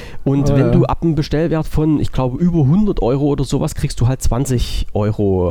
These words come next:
Speaker 1: als, äh, Geschenk. So, also als Kundenrabatt. Ähm,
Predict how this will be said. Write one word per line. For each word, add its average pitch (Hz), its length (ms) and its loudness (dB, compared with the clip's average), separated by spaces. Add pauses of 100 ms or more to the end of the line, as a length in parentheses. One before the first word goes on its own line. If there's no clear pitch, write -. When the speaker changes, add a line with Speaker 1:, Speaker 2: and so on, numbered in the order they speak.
Speaker 1:
als, - 500 -4
äh, 95 420 -2
Geschenk. - 520 -4 (160)
So, 107 420 -2 (260)
also 101 420 -2 (120)
als - 220 -6
Kundenrabatt. - 560 0 (680)
Ähm, 120 600 2